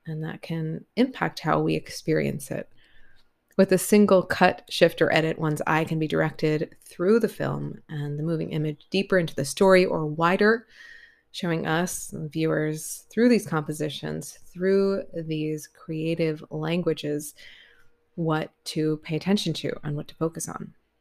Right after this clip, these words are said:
And that can deepen our experience in the story. I am so fascinated with movies through movement and visual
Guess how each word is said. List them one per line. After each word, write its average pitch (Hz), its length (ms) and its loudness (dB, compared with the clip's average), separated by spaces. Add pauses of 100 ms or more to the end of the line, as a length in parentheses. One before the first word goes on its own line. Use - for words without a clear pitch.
(220)
And 147 280 -10
that 151 120 -12
can - 140 -12
deepen 151 500 -2
our 151 160 -6
experience 156 480 -8
in 147 60 -8
the 147 40 -8
story. - 500 0 (840)
I 185 80 6
am 226 160 8
so 180 400 8
fascinated 151 720 0 (720)
with 156 180 -6
movies - 480 -10 (160)
through 151 580 0 (220)
movement 185 760 0
and 143 280 -8
visual 180 920 2